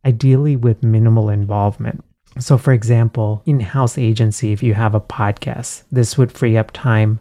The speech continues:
This would then generate revenue, and, uh, it would allow you to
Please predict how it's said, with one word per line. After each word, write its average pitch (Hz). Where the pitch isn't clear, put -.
This 131
would 117
then 113
generate 110
revenue, 143
and, 110
uh, 107
it 127
would 117
allow 110
you 110
to 110